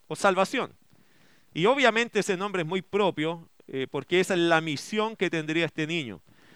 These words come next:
Nuestro Señor Jesucristo, el Salvador del hombre. Ahora Lucas nos pone en ese contexto. Mira versículo veintidós. "Y cuando se cumplieron los días de la purificación de ellos", porque una cosa es la circuncisión del niño, que tenía que ser al octavo día,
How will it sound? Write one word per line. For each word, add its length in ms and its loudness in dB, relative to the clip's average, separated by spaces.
Nuestro 320 -4
Señor 320 -4
Jesucristo, 880 -4
el 160 4
Salvador 880 0
del 240 0
hombre. 320 -6
Ahora 260 6
Lucas 380 0
nos 140 -6
pone 240 0
en 60 0
ese 200 -2
contexto. 600 -4
Mira 200 0
versículo 460 -2
veintidós. 520 -4
"Y 60 -4
cuando 260 -2
se 140 -2
cumplieron 500 0
los 220 -6
días 200 0
de 120 0
la 80 2
purificación 640 -4
de 160 4
ellos", 280 -2
porque 400 -2
una 260 2
cosa 240 -2
es 60 2
la 160 2
circuncisión 760 -4
del 140 4
niño, 420 -6
que 80 -4
tenía 280 -4
que 100 -2
ser 220 0
al 100 0
octavo 380 -2
día, 280 0